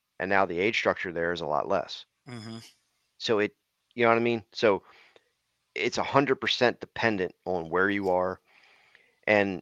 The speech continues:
Speaker 1: if you're, say you're in a, say you got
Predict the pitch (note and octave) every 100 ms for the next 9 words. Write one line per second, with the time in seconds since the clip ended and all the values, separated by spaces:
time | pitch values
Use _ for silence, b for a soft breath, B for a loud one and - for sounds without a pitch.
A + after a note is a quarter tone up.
0 | _ G#2+ G2+ A2 B2+ B2 A2+ - C3 B2
1 | A#2 A2+ G#2+ G2+ G2 F#2+ F#2 - _ _
2 | _ _ _ _ - B2+ A#2 G#2